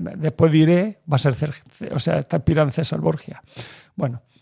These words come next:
trece años duró el papado de Sixto cuarto. Eh,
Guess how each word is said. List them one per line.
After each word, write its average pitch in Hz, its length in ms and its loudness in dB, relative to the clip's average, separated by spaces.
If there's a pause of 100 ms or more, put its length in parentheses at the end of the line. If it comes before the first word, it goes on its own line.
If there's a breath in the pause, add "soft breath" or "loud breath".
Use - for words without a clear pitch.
(680)
trece 208 280 4
años 220 240 6
duró 175 640 4
el 202 380 4
papado 170 720 2
de 156 160 2
Sixto 147 480 -2
cuarto. 131 440 -6 (800)
Eh, 147 460 0